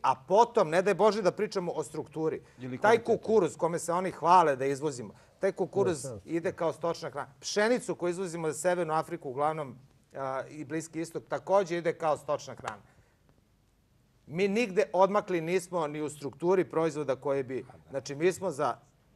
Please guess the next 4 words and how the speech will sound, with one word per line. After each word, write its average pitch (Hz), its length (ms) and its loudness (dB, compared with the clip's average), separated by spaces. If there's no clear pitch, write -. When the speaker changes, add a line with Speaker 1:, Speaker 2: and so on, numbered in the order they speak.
Speaker 1:
debelo, 147 680 2
debelo 131 540 0
restrukturiranje. 113 760 -12
Speaker 2:
Josip, 151 280 -8